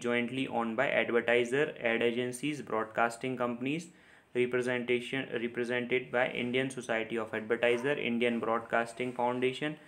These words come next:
and Advertising Agencies Association of India।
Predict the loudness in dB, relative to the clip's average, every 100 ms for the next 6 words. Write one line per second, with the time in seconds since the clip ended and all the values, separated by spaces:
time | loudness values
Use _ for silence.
0 | -20 -20 _ -4 -4 -4 0 2 4 2
1 | 2 -2 -2 -2 -2 -4 -4 -4 -4 -6
2 | -4 -4 -2 -2 -2 -2 0 -2 -4 -2